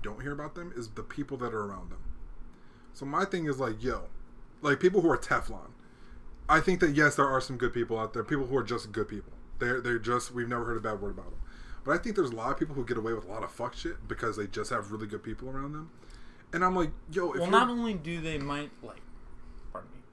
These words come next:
Speaker 2: they might just have good people around them, but they also might be limiting the people around them, if you know what I mean.
Speaker 1: Yeah, that
Speaker 2: That
Speaker 1: too,
Speaker 2: is one
Speaker 1: like
Speaker 2: of the things that I think, like, comes with that amount of clout and power is, like, you can kinda push people away.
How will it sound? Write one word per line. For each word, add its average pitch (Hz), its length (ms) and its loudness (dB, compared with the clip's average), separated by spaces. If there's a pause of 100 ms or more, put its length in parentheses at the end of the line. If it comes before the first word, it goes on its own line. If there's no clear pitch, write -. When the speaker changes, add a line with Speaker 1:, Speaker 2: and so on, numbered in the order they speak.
(260)
Speaker 2:
they 143 60 2
might 190 180 2
just 185 320 -2
have 135 320 2
good 135 180 4
people 135 280 0
around 156 180 2
them, 170 220 -2
but 127 120 0
they 135 100 6
also 147 200 6
might 139 160 2
be 117 120 -4
limiting 113 560 -2
the 110 80 -6
people 110 260 -4
around 107 220 -4
them, 107 120 -6
if 107 160 -8
you 113 60 -6
know 110 140 -4
what 107 100 -4
I 107 60 -6
mean. 131 200 -2
Speaker 1:
Yeah, 240 280 8
that 190 120 6
Speaker 2:
That 180 120 12
Speaker 1:
too, 190 60 10
Speaker 2:
is 185 120 6
one 170 140 8
Speaker 1:
like 170 60 0
Speaker 2:
of 160 40 -2
the 147 80 -2
things 151 220 -2
that 131 100 2
I 123 80 4
think, 123 340 -6 (680)
like, 107 260 -4
comes 131 280 -2
with 131 120 0
that 123 120 6
amount 117 220 0
of 104 100 -4
clout 117 340 2
and - 120 -2
power 117 360 2
is, 107 200 -4
like, 107 240 -6
you 110 40 -8
can 113 120 -8
kinda 113 220 0
push - 280 -6
people 107 320 -4
away. 104 320 -4